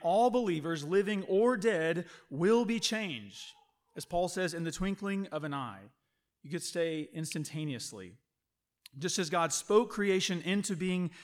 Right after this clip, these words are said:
in the beginning in Genesis, so he will speak resurrection and transformation into being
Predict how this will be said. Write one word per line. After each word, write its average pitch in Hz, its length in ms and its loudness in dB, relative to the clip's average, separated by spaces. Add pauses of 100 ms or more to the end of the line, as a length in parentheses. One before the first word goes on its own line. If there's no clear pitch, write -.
(180)
in 220 360 2
the 208 100 8
beginning 185 560 4
in 160 120 0
Genesis, 170 540 -2
so 185 140 0
he 175 160 0
will 175 100 0
speak 180 300 -8
resurrection 170 760 -2
and 156 140 -4
transformation 180 920 -2
into 156 240 -6
being 143 340 -8